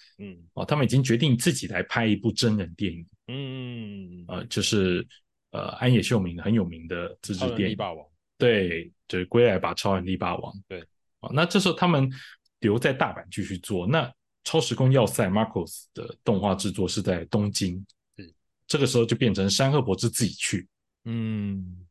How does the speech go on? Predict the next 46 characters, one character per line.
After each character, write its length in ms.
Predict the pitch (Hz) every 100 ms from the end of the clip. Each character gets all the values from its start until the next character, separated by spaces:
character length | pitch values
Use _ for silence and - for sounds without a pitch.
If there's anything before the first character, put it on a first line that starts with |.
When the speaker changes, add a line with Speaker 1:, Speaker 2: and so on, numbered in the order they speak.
| _ _
Speaker 2:
哦， 140 | - 113
那 80 | 139
山 180 | - 214
贺 80 |
博 80 | 151
之 100 | 156
他， 140 | 175 180
他 240 | - 202
自 200 | 196 196
己 80 | 147
也 140 | 92 87
会 160 | 120
画， 280 | 90 101 -
所 120 | - 135
以 60 |
他 140 | 143 113
也 40 |
参 260 | 92 92 90
加。 280 | 101 85 90
Speaker 1:
是。 300 | _ - - _ _ _ _ _ _ _ _ _
Speaker 2:
他 200 | - -
在 600 | 208 214 165 113 92 87 90 _ _
《超 160 | - 160
时 100 | 127
空 100 | 131
要 140 | 135
塞》 180 | 104 113
里 120 | 85 -
面 200 | 95 85
哦， 280 | - - _ _ _ _ -
这 100 | 98
个 340 | 95 - - 107
《龙 220 | 101 120
之 180 | 127 165
子》 180 | - -
动 240 | - 101
画 180 | 95 87
就 180 | 85 98
聘 280 | - 131 98
雇 220 | 117 87
了 60 |
他， 340 | 87 - 85 87 _ _ _ _
请 180 | - 82
他 140 | 92
来 160 | 98 82
做。 400 | 78 - 90 -